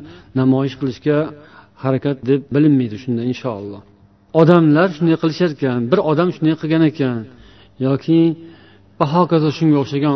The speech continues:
umumiyroq qilib gapirish o'sha eshitayotgan odamga og'ir botmaydi va nasihat qilayotgan odamga malol kelmaydi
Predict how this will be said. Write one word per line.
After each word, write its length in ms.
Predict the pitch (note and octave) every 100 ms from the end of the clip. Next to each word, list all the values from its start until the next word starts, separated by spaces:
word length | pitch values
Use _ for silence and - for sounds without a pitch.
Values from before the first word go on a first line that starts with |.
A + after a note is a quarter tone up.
| C#3
umumiyroq 640 | F3 E3+ E3 D3+ D3+ E3+
qilib 240 | D3+ C3 B2 - - _ _ _
gapirish 500 | D#3+ D3 C3 C#3 D3+ - - - - - _ -
o'sha 260 | D#3 E3+ F3
eshitayotgan 600 | G#3 D3+ - E3 - E3
odamga 460 | D3 C#3 C#3 C#3 D#3
og'ir 320 | D3+ C3+ C#3+
botmaydi 600 | C3+ D3 D3+ D3+ C3 C#3 C3+ C3+ - -
va 100 | - C#3
nasihat 360 | C#3 - C#3
qilayotgan 340 | - C3 A#2+ C3+
odamga 300 | B2 C3 C#3
malol 340 | C#3+ D3+ D3+ C#3
kelmaydi 520 | - F3 D3 A2+